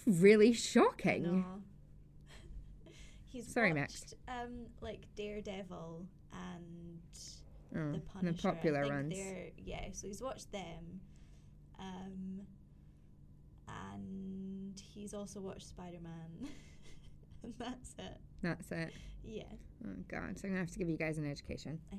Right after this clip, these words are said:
Speaker 2: think so.
Speaker 1: Oh, well. Um, overall consensus?
Speaker 2: Oh, I, a fifty fifty between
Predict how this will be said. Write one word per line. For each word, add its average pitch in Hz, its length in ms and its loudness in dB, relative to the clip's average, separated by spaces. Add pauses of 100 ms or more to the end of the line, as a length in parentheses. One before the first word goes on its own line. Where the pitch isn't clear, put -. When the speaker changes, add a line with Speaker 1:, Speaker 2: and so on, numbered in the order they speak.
Speaker 2:
think 190 180 -10
so. - 140 -14 (420)
Speaker 1:
Oh, 180 140 6
well. 147 320 6 (840)
Um, 175 360 6
overall 233 440 10
consensus? 247 800 2 (2250)
Speaker 2:
Oh, 269 420 -8
I, 226 300 -4 (400)
a 214 140 -6 (200)
fifty 285 280 -10
fifty 208 500 -8
between 190 540 -6